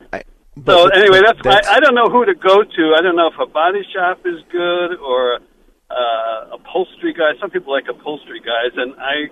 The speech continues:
Speaker 2: I, I don't have a feel for any of it. So.
Speaker 1: Okay. Well,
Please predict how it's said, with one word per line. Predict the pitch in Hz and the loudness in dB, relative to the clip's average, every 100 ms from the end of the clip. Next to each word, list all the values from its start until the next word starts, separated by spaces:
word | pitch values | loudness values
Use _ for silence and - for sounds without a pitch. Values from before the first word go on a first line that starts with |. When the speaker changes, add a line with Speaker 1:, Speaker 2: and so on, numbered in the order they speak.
| - | -10
Speaker 2:
I, | 156 202 | -12 -4
I | 160 | -2
don't | 175 175 | 0 -2
have | 143 | -6
a | 120 | -8
feel | 135 123 - | -6 -6 -6
for | 120 | -6
any | 117 107 | -4 -4
of | 98 | -8
it. | 98 - _ | -12 -20 _
So. | - - _ _ _ - | -20 -20 _ _ _ -20
Speaker 1:
Okay. | 139 139 113 - _ _ _ _ - | -10 -10 -10 -14 _ _ _ _ -10
Well, | 127 113 | -6 -6